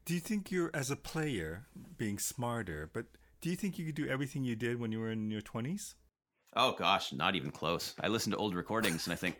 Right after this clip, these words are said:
Speaker 2: <laughs> "Wow, I would never interpret it like that anymore. That was a stupid way of doing things, but I, I can do it better than I can now, perhaps." <laughs>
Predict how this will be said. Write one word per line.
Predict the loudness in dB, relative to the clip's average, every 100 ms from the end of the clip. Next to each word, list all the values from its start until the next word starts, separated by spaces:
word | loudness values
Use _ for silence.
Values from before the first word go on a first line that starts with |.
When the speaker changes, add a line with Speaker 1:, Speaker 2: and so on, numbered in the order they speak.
| -10 -18
Speaker 2:
<laughs> | 0 8
"Wow, | 8 8 2 -8 2
I | 4
would | 6
never | 6 6 6
interpret | 4 4 2 4 2
it | 2
like | 2 4
that | 4 6
anymore. | 4 4 4
That | 2
was | 0
a | -2
stupid | -2 -2 -2 -2 0
way | 2
of | 2
doing | 0 -2
things, | -2 -4 -4
but | -4 -4 -6 -20 -20 -12 -6
I, | -4 2
I | 2
can | 2 0 2
do | 2 4
it | 2 2
better | 0 2
than | 2 2
I | 0
can | -2 -2 0
now, | -2 -2
perhaps." | -2 2 0 0 -6 -8 -4 4
<laughs> | 4